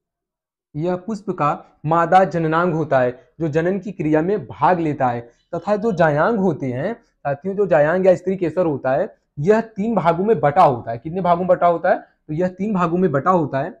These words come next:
यानी कि जो जायांग होगा यह तीन भागों में बटा होगा। जो सबसे ऊपर का, जायांग का जो सबसे ऊपरी भाग होता है इसे बोला जाता है वर्तिकाग्र, वर्तिकाग्र। तथा जो मध्य का भाग होता है, यानी कि जो पुमंग, यानी कि जो जायांग के मध्य का भाग होता है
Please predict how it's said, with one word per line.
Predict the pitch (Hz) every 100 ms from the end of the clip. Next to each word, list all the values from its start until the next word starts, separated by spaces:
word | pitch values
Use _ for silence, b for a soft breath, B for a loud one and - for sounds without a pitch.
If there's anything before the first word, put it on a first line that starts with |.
| -
यानी | 165
कि | 185
जो | 185
जायांग | 170 151 185
होगा | 156 165
यह | 190
तीन | 202 202 208
भागों | 156 156 175
में | 226
बटा | 165 160
होगा। | 127 110 110 - _ _ _
जो | 196
सबसे | 202 196 240
ऊपर | 208 185 233
का, | 185 139
जायांग | 156 165 196
का | 202
जो | 202
सबसे | 190 -
ऊपरी | 202 190 208
भाग | 175 151
होता | 147 156
है |
इसे | 165 -
बोला | 170 151 139
जाता | 135 131 139
है | 165
वर्तिकाग्र, | 196 139 143 156 - 196 - 135 135 135 127 131 110 -
वर्तिकाग्र। | 123 131 135 - 240 311 _ _ _ _ _ _ _ _ _ _ 139 143 156 139 143 120 - _ _ _
तथा | 170 170 202
जो | 202 214 - _ _
मध्य | 143 185 202
का | 208 202
भाग | 170
होता | 165 156 160
है, | 175 202
यानी | 156 180
कि | 180
जो | 190
पुमंग, | 190 160 180 190 185
यानी | 170 170 180
कि |
जो | 175 185
जायांग | 165 147 165
के | 143
मध्य | 165 190
का | 214 185
भाग | 156
होता | 143 139
है | 175